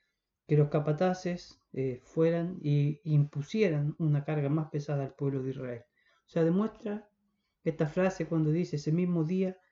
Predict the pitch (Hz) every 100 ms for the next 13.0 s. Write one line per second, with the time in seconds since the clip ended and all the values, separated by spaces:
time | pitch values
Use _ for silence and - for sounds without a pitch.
0 | _ _ - 156 156 156 - 151 151 147
1 | 135 123 - 214 196 156 139 147 147 _
2 | - 151 147 156 147 151 196 196 202 208
3 | 208 - _ _ - _ _ _ 165 165
4 | 190 220 233 233 233 247 - - 240 254
5 | 196 196 196 208 240 - 175 175 170 165
6 | 156 147 160 151 151 220 220 208 _ _
7 | - 143 147 156 151 156 151 160 185 196
8 | 214 220 _ - - 180 190 190 185 185
9 | - 170 175 - _ _ _ _ _ _
10 | _ _ _ _ _ _ - 147 135 151
11 | 170 165 151 151 165 165 175 170 165 165
12 | 151 160 165 151 160 151 147 143 147 147